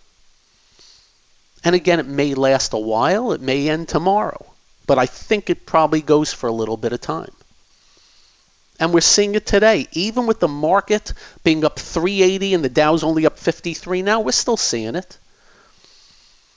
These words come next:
Even with the NASDAQ, which was up a hundred, it's now down fifty-four, was down a hundred at one time, so it's bouncing a little. NASDAQ one hundred's down eighty-seven, though. We're getting the feel of it.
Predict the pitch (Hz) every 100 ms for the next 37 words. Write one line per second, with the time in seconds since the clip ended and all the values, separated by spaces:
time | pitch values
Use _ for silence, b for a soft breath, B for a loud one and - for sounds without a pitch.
0 | b b b _ _ - 196 202 208 190
1 | 185 170 170 175 180 - 123 127 - -
2 | 151 - 147 135 - - 196 - 160 175
3 | 156 151 143 - 139 135 147 180 196 -
4 | 147 - 123 - 113 120 151 b b b
5 | b 143 165 156 139 123 - 151 147 101
6 | 107 107 104 110 104 143 _ 135 139 -
7 | 156 143 - _ 147 135 123 127 113 107
8 | 127 - _ b b b b b b b
9 | b b b 147 170 165 165 156 131 120
10 | 180 185 123 - 107 101 120 135 110 -
11 | - 147 160 107 98 107 147 _ _ b
12 | b b b b _ _ _ _ _ _
13 | _ - 233 220 226 208 - - 208 156
14 | 107 - -